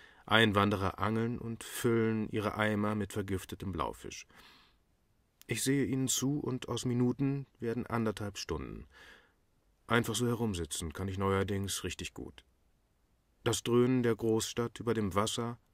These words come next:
Harlem, Washington Heights. Die George Washington Bridge wirft ihren Schatten auf dem Fluss. Ich betrachte die Öllachen auf dem Hudson und rieche den verendenden Fisch.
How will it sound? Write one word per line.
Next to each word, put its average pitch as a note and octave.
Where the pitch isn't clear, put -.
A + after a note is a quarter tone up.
Harlem, A2
Washington G#2
Heights. F#2
Die A#2+
George A#2
Washington A#2+
Bridge B2
wirft A2
ihren G#2
Schatten G#2
auf F#2+
dem F2+
Fluss. -
Ich -
betrachte C3
die A#2+
Öllachen B2+
auf A#2
dem A2+
Hudson C3
und A2+
rieche B2
den A2+
verendenden G#2
Fisch. -